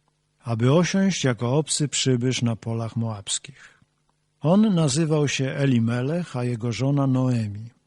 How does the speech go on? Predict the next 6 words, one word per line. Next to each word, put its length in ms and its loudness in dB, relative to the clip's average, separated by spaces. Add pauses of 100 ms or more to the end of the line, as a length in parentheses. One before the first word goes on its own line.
(140)
Synowie 760 -2 (180)
jego 300 -2
zaś 440 -4 (260)
Machlon 680 0
i 80 0
Kilion. 640 -6